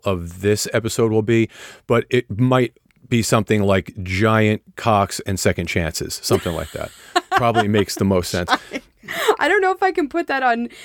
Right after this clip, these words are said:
Speaker 2: on Apple. I might
Speaker 1: It'd be
Speaker 2: have
Speaker 1: a lot
Speaker 2: to
Speaker 1: of
Speaker 2: star
Speaker 1: dots.
Speaker 2: it or
Speaker 1: Yeah,
Speaker 2: something.
Speaker 1: C
Speaker 2: Yeah.
Speaker 1: dot, dot, dot. Yeah, I think that's probably something along those lines.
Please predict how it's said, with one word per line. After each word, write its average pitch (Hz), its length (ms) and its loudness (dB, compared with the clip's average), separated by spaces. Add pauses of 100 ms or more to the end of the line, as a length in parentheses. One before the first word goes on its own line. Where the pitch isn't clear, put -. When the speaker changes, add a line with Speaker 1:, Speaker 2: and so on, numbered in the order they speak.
(120)
Speaker 2:
on 240 340 0
Apple. 202 320 0
I 190 80 4
might 208 120 -2
Speaker 1:
It'd 170 80 0
be 156 40 2
Speaker 2:
have 147 80 4
Speaker 1:
a - 20 2
lot 131 100 6
Speaker 2:
to 117 40 2
Speaker 1:
of 107 60 2
Speaker 2:
star 127 380 4
Speaker 1:
dots. 196 60 -2
Speaker 2:
it 180 80 -4
or 170 80 -2
Speaker 1:
Yeah, 120 200 4
Speaker 2:
something. 98 180 -4
Speaker 1:
C 180 180 0
Speaker 2:
Yeah. 127 100 4
Speaker 1:
dot, 110 260 0
dot, 104 180 0
dot. 101 400 0
Yeah, 110 320 0
I 120 80 2
think 120 160 0
that's 110 200 0
probably 131 480 0
something 107 380 0
along 98 280 2
those 95 200 0
lines. 98 300 2